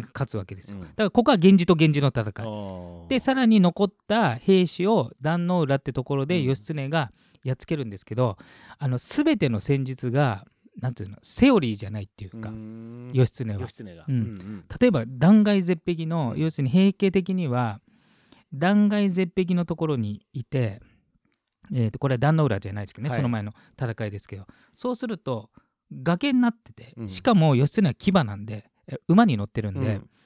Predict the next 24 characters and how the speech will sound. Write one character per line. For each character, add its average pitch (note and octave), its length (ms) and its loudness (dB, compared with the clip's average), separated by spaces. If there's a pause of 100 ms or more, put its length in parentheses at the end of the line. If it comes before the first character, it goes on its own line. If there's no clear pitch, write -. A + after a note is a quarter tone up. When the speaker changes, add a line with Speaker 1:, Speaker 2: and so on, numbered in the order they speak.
(600)
Speaker 1:
ま D#3+ 100 2
あ、 - 40 -8
崖 F3 240 6
か B3+ 120 4
ら B3 60 4
は C#3+ 60 2
攻 F3 160 0
め D#3+ 60 2
て - 80 -2
こ D3+ 120 2
な C3+ 100 4
い G#2 40 0
だ G#2 100 -4
ろ G2+ 100 -4
う - 20 -4
っ - 20 -16
て - 120 -8
い - 20 -6
う - 20 -16
こ A#2 80 -4
と G#2+ 140 -8
で、 B2+ 180 -2
Speaker 2:
は F#2+ 100 -12
い。 F#2 40 -18